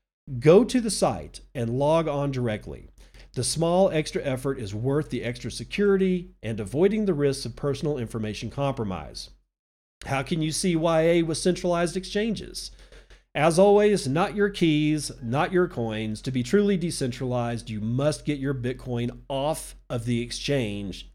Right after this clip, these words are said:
and into self-custody. This is not just a Bitcoin company problem. However, as I am writing about it, <clears throat> eh, sorry, again. However, as I am writing about in another piece,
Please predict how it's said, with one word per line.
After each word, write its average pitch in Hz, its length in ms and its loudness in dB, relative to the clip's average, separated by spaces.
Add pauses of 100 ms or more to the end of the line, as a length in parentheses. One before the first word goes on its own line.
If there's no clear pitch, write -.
and 113 300 -6
into 156 480 -2
self-custody. 113 880 -4
This 151 260 -4
is 127 260 -2 (360)
not 180 220 0
just 180 240 0
a 139 60 -2
Bitcoin 135 440 -4
company 95 360 -6
problem. 82 480 -10 (480)
However, 135 540 2
as 113 200 -4
I 127 140 0
am 127 100 -2
writing 139 320 -2
about 131 340 -2
it, 143 300 -6
<clears throat> - 80 -6
eh, 165 300 4 (600)
sorry, 95 440 -6
again. 95 320 -8 (260)
However, 143 500 0
as 117 220 -6
I 123 160 -2
am 123 160 -4
writing 131 380 -2
about 131 480 -4
in 143 180 -2
another 151 540 0
piece, 147 520 -2